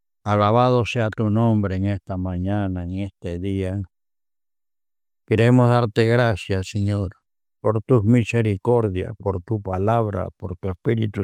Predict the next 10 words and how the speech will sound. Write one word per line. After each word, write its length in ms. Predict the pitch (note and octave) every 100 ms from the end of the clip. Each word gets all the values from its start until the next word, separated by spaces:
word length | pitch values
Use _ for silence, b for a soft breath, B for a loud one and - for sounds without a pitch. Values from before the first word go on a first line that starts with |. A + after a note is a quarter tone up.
| -
Santo. 600 | A2+ A2+ G#2 G2 G#2 G2 _ _ _ _ _ _ _ _ _ _ _ _ _ _ _ _ -
Y 80 | C3
nosotros, 640 | C3 A#2 C#3 C3 B2+ A2+
Señor, 640 | A#2+ A#2 B2+ B2 A#2 G2+ - _ _ _ _ _ _ _ _ _ _ _ _ _ _ _ _ _ _ _ _ _ _ _ _ _ _ -
definitivamente 1400 | A#2 A#2+ - B2+ A#2 A2+ C#3+ C#3+ C3+ C3 C#3 C3+ A#2+ A#2+
que 240 | A#2 G#2+ G2
cuando 500 | A#2 A2+ A2+ A2 A2
estudiamos 760 | G#2+ - - G2+ B2+ C3+ C3+ A#2
la 140 | A2+
palabra 720 | G2+ G2 G#2+ B2+ A#2+ G#2+ G2+